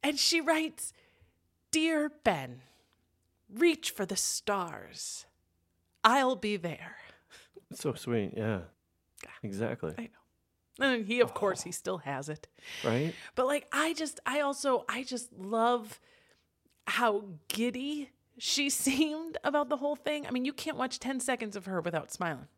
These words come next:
Speaker 1: I swear to God. There's a, there's a clip of her watching a launch, 'cause I told you that, that they happened all the time, right? And this one was a few months before she was set to go. It was
Speaker 2: Mm-hmm.
Speaker 1: just a satellite, no people. And she's watching it, and she's got both hands over her heart,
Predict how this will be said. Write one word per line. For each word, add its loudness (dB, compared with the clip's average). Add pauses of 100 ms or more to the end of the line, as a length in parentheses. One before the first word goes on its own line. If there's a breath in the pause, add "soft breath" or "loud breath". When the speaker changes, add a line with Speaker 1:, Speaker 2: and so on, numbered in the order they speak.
(140)
Speaker 1:
I -8
swear 4
to 0
God. -8
There's 2
a, -2
there's 0
a -4
clip -2
of -6
her 0 (500 loud breath)
watching 4
a 4
launch, 4
'cause -2
I 8
told 2
you -4 (380 loud breath)
that, -6
that -8
they 2
happened 2
all 6
the -4
time, -6
right? -4 (300 loud breath)
And 0
this -2
one 0 (260 loud breath)
was -4
a 2
few -2
months 2
before 0
she -4
was -4
set -6
to -8
go. 2
It 0
was -4
Speaker 2:
Mm-hmm. 0
Speaker 1:
just 0
a -4
satellite, 2
no -2
people. -4
And -6
she's -6
watching -4
it, -4 (460 loud breath)
and 0
she's -2
got 2
both 8
hands 2
over 2
her -4
heart, -4